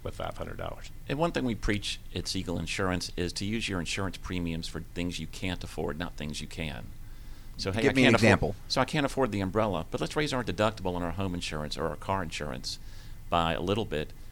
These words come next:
Speaker 2: to save fifty bucks here, seventy-five dollars there.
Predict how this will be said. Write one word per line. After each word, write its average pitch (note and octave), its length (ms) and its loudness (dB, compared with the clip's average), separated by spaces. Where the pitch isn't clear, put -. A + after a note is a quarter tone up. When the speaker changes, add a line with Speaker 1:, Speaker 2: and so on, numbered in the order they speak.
Speaker 2:
to - 80 -6
save D3+ 280 -2
fifty F2+ 280 -2
bucks D#2+ 240 -4
here, E2 240 -2
seventy-five E2 580 -2
dollars C#2+ 320 -4
there. A1 260 -6